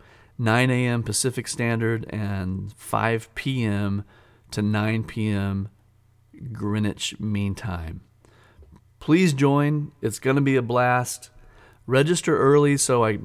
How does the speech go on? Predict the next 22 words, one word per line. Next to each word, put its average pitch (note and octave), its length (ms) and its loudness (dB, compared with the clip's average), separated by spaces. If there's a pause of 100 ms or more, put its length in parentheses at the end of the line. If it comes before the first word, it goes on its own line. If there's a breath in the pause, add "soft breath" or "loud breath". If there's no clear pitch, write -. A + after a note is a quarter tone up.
(120)
I A2 140 -4
know A#2+ 680 2
what A#2+ 240 0
to A#2+ 100 -2
expect. A#2 540 0
I, G2+ 40 -2
I G2 220 -4
wanna G#2 200 0
make G#2 160 -2
sure A2 160 -4
I G#2 80 -2
know, G2+ 420 -2
um, G2 400 -6 (120)
who's A2 180 -6
gonna G#2+ 140 -2
be G#2+ 160 -2
there G#2 320 0
and F#2+ 160 -4 (800 soft breath)
be A2+ 120 -4
prepared A2 520 0
to, G2+ 320 -2
uh, G2 200 -4